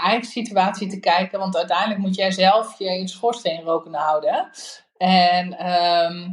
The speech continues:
ja, wees wel realistisch natuurlijk. Maar ga niet denken van, "Oh, anders krijg je geen klanten, dus ik ga maar heel laag zitten." Er zijn echt klanten in overvloed. Alleen, eh,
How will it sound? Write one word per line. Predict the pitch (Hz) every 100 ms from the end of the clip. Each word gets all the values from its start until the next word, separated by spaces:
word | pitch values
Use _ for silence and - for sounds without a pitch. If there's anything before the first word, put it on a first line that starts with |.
| 185 _
ja, | - 170 156 - -
wees | 147 160 156
wel | 156 160
realistisch | 160 165 254 277 214 -
natuurlijk. | 180 180 170 156 185 330 - - - - _
Maar | 180 165 165
ga | 170 175
niet | 180 208 202
denken | 208 214 202
van, | 202 196
"Oh, | - 196 -
anders | 202 196
krijg | - 185
je | 185
geen | 196
klanten, | 185 196 196 190 175
dus | 180 -
ik |
ga | - 190
maar | 180 165
heel | 185 180
laag | 175 180 196
zitten." | - 147 143 160
Er | 254 - - _
zijn | 185 190 190
echt | 202 214 - -
klanten | 202 214 220 175
in | 185
overvloed. | 196 196 185 - 156 156 - - - _
Alleen, | 170 175 165 170 165
eh, | 156 151